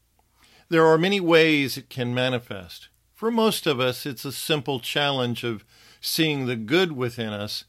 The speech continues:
and not focusing on the bad. The bad can be experiences of trauma and failure and disappointment.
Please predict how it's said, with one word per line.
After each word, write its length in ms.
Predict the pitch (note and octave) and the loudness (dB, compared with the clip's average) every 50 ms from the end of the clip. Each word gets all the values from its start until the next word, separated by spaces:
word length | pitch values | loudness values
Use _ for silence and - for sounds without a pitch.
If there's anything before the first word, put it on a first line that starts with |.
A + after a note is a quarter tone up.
| _ _ _ _ _ - | _ _ _ _ _ -12
and 280 | A#2+ A#2+ A2+ A#2 B2 | -8 -6 -4 -2 0
not 300 | C3 D3 D3 C3+ A#2+ A#2+ | 0 2 2 2 0 -4
focusing 560 | - - C3 A#2+ A#2 - A2 - - A2+ A2 G2+ | -8 -6 -6 -6 -6 -6 -10 -10 -10 -8 -8 -10
on 140 | F#2+ F#2 | -10 -10
the 80 | F#2 F#2 | -12 -12
bad. 500 | F2+ G2 A#2 A#2 A2+ G2 F2+ F2+ - - _ _ _ _ _ _ _ _ _ _ _ _ - | -6 -4 -2 -2 -2 -2 -6 -8 -12 -18 _ _ _ _ _ _ _ _ _ _ _ _ -12
The 160 | B2 A#2 A2+ | -10 -8 -6
bad 560 | A#2 A2+ D3+ D3+ C3+ A#2 A2 A2+ A#2 A#2+ A#2 G#2+ | 0 2 4 4 4 4 2 0 -2 -2 -6 -10
can 260 | - - A#2 A2 A2+ | -8 -6 -4 -4 -4
be 220 | G#2 A2+ A2+ A2 | -4 -2 -2 -2
experiences 960 | G#2+ G#2+ - - - - C3 B2 B2 A#2+ A#2 A#2+ A#2 - - A#2 A2+ G#2+ - | -4 -6 -8 -10 -10 -8 -6 -4 -4 -2 -4 -4 -6 -8 -8 -8 -8 -8 -8
of 240 | A2+ G#2 F#2 F2+ _ | -10 -10 -10 -12 _
trauma 640 | - - - C3+ B2 B2 A#2+ A#2+ A#2+ A#2+ A#2+ A#2+ A#2 G#2 | -16 -8 -4 -2 0 0 0 -2 -2 -4 -4 -4 -6 -6
and 160 | F#2 F2+ F2+ | -8 -12 -14
failure 460 | - - C3 B2 A#2+ A#2 A2 G#2+ A2 G#2+ | -8 -4 -2 -2 0 -2 -2 -4 -6 -8
and 120 | G#2 G2+ | -8 -8
disappointment. 840 | G2 A2+ G#2+ - - - _ - A#2+ A#2+ A#2+ A#2 A2 G2+ F#2+ G2 | -10 -12 -12 -14 -16 -18 _ -8 -6 -4 -4 -6 -6 -8 -12 -12